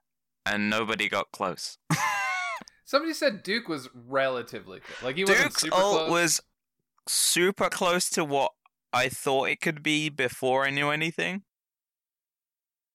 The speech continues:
Speaker 1: And then was fairly close in terms of the actual, like,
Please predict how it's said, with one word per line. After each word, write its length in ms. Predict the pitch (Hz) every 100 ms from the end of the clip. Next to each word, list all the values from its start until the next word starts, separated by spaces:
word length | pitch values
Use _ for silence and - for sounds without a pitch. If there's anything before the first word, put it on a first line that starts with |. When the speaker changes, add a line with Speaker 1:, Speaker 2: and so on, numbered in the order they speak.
| _ -
Speaker 1:
And 220 | 123 131
then 460 | 131 131 131 127 127 _ _ _ _ _ _ -
was 220 | 135 -
fairly 400 | - 135 135 135
close 320 | 135 135 -
in 100 | 139
terms 300 | 131 127 123
of 60 | 113
the 100 | 113
actual, 340 | 104 - 117
like, 300 | 107 101 -